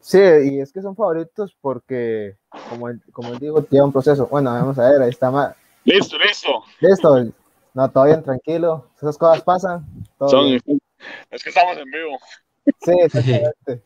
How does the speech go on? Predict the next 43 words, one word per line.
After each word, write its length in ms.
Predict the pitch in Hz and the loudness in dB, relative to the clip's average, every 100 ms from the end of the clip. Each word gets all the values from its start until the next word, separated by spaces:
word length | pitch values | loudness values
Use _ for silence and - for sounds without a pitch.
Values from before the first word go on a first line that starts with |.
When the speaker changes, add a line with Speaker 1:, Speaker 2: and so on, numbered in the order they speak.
| - | -10
Speaker 1:
<laughs> 400 | 151 139 131 - _ 226 196 - - 277 _ _ - | -10 -10 -14 -18 _ -4 0 -2 -2 -10 _ _ -4
Pero 180 | 151 147 | 0 0
ahí 100 | 147 | 0
podemos 260 | 175 214 202 | 2 2 2
seguir 200 | 175 202 | -4 -4
con 120 | 220 | -2
la 100 | 185 | -2
pregunta 360 | 151 175 185 | -2 -6 -8
que 120 | 208 - | -10 -10
te 140 | 139 | -8
dejó 240 | 127 156 | -6 -6
Fran-, 320 | 160 180 190 - | -6 -8 -8 -10
eh, 320 | 139 123 113 | -8 -6 -6
Franco 300 | 143 175 185 | -6 -6 -4
antes 220 | 165 180 | -6 -6
de, 280 | 170 143 110 | -4 -2 -4
de 180 | - 113 | -8 -14
que 300 | - 113 107 - | -10 -8 -8 -8
tuviéramos 300 | 117 143 160 | -8 -4 -6
los 100 | 147 | -4
problemas 220 | 131 151 | -6 -4
de 60 | |
conexión, 420 | 156 123 - 160 165 | -6 -6 0 0 0
que 100 | 123 | -2
fue, 220 | 139 147 | 0 0
¿cuál 180 | 170 165 | 2 4
es 60 | 180 | 4
la 120 | 170 | 2
clave 440 | - 175 190 196 - _ _ _ - | 0 4 4 2 -4 _ _ _ 0
que 80 | |
hace 180 | 131 147 | 0 0
que 100 | - | -8
ustedes 360 | 131 151 160 165 | -4 2 4 4
siempre 320 | 165 165 165 | -2 -4 -4
sean 200 | 160 165 | -2 -2
los 120 | 160 | -2
favoritos 720 | 147 139 143 151 165 156 _ _ _ - | 0 0 0 -4 -4 -8 _ _ _ -8
cuando 200 | 123 120 | -4 -2
hay 120 | 127 | -2
un 80 | 139 | -2
torneo 320 | 135 131 139 | -4 -4 -2
a 80 | 131 | -2
ganar? 340 | 110 131 123 | -2 -2 -4